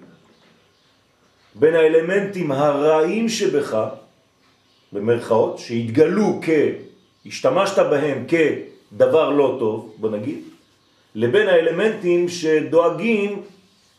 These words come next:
שתהיה במסלול הנכון. וכמובן שבפסח, באופן מיוחד, הטוב מנצח.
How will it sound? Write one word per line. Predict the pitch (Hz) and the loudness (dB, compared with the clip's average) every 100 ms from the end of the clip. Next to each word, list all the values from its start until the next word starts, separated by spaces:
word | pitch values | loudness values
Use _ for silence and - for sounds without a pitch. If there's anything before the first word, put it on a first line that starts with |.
| _ | _
שתהיה | - - 143 156 156 180 190 190 - - - - | -14 -8 -8 -6 0 2 2 -4 -10 -18 -20 -2
במסלול | 160 170 151 139 120 104 | 2 2 0 -2 0 0
הנכון. | - - 110 - - - - - - _ _ _ _ _ - _ _ _ _ _ - | -2 0 -2 -2 -14 -20 -20 -20 -20 _ _ _ _ _ -20 _ _ _ _ _ -8
וכמובן | 113 147 151 170 185 175 | -2 0 2 2 0 0
שבפסח, | 165 143 - 156 135 - 139 131 120 | -2 -2 0 0 0 -2 -2 -2 -2
באופן | 123 165 - 160 143 120 - _ | 0 0 0 -4 -4 -6 -14 _
מיוחד, | 117 147 160 - 120 101 - - - _ _ _ _ - | -4 -2 0 0 0 0 -2 -6 -20 _ _ _ _ -10
הטוב | 117 - 208 170 | -6 0 2 2
מנצח. | 170 147 - 113 | 0 -2 -4 -4